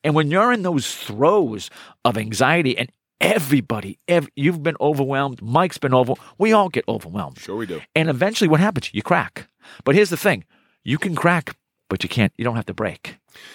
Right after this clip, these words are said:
Speaker 1: That's
Speaker 2: It's,
Speaker 1: the difference.
Speaker 2: it's, it's how you pick yourself up. But,
Speaker 1: Yes.
Speaker 2: but Alexa, with this one here, you need to just be a pest, lift them up, go get them help. Now, Mike, what's your method when you, when you have somebody coming in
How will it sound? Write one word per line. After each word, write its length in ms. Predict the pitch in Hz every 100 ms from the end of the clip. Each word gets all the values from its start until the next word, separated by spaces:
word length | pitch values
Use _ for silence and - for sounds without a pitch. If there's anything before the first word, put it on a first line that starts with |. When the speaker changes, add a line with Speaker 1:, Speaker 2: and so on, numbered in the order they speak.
| -
Speaker 1:
That's 140 | 120
Speaker 2:
It's, 40 | 95
Speaker 1:
the 60 | 101
difference. 280 | - 147 165
Speaker 2:
it's, 120 | 175
it's 160 | 143 135
how 140 | 185
you 160 | 175 135
pick 280 | - 139 -
yourself 420 | 101 - 92 -
up. 180 | 101 -
But, 140 | 90
Speaker 1:
Yes. 300 | 123 - 87
Speaker 2:
but 200 | 107 98 - _ - _
Alexa, 460 | 104 127 147 - 98
with 180 | 90 85
this 260 | 156 -
one 340 | 101 92 85 -
here, 340 | - 147 127
you 220 | 92 101 156
need 240 | 147 117
to 120 | -
just 380 | 90 104 - - - -
be 100 | 110
a 40 | 127
pest, 380 | 123 107 - _ -
lift 280 | 92 101 -
them 200 | 113 107
up, 160 | 95 92 - 95
go 160 | 98 95
get 200 | 107 -
them 180 | 110 101
help. 320 | 87 85 _ _ - _
Now, 100 | 104
Mike, 360 | 117 139 135 -
what's 320 | 117 160 196
your 100 | 175
method 460 | 123 110 101 98 82
when 140 | 98
you, 140 | 120 156
when 180 | 107 147
you 100 | 190
have 140 | 147
somebody 360 | - 107 101 95
coming 300 | - 98 95
in 360 | 90 90 85